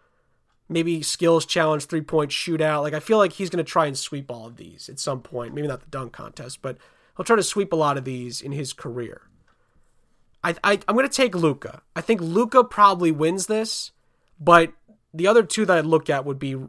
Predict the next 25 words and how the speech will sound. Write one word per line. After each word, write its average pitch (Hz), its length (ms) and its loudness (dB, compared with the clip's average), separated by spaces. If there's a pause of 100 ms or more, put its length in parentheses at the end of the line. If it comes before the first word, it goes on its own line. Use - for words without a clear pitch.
(100)
uh, 127 360 -4
Sabonis 160 920 2 (1300)
and 165 160 -2
then 151 220 -2
maybe, 170 580 -6 (720)
maybe 220 260 -6
Randle 147 440 -4
or 113 100 -8
Paul. - 560 -16
I, 180 60 -6
I, - 200 -6 (560)
Covington, 277 600 0
I, 226 160 -2
I, 208 240 0
I 196 100 0
don't 175 240 0
know. 214 460 -2 (200)
I, 180 200 -8
I 180 40 -2
don't 190 200 0
quite 190 300 0
know 160 220 2
how 156 200 2
he'll 151 180 2
do. 147 480 -4